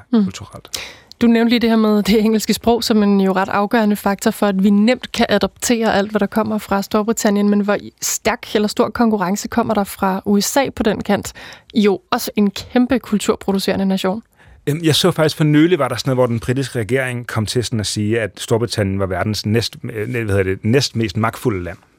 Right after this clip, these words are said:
Speaker 2: Øh, og det måtte de trække tilbage og alt muligt, men det var så, de henviste så til sådan en måling over soft power, sådan en soft power index, hvor man ligesom måler, hvad for nogle lande har den sådan mest gennemslagskraftige bløde magt.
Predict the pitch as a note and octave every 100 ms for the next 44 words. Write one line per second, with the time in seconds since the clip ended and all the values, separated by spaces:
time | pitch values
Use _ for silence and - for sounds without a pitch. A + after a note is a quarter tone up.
0 | _ - - - A#2 A2 A2+ B2+ B2 A2
1 | - F#2+ - - B2+ C3+ D3+ A#2 G#2+ A2
2 | A2+ A2+ C3+ B2+ C3 C#3 A#2+ E3 E3 C3+
3 | C#3 B2+ A#2 B2+ A#2+ A#2 A2+ C#3 D3 C#3
4 | - - - A#2 A#2+ A2+ A2 - - C3
5 | C#3 - - F#2 F2 E2+ - G#2+ - C3
6 | - - G2+ - B2 C#3 B2+ - A#2 G#2
7 | A#2 B2 C3+ C3 A2+ - - - - G#2
8 | A2+ B2 A2 F#2+ F#2+ G#2+ A2+ G#2+ G#2+ G2+
9 | - G#2 G#2 A2 A2 - G#2+ A#2 G2 F#2
10 | - F#2 - F#2 - G2 G2+ F#2+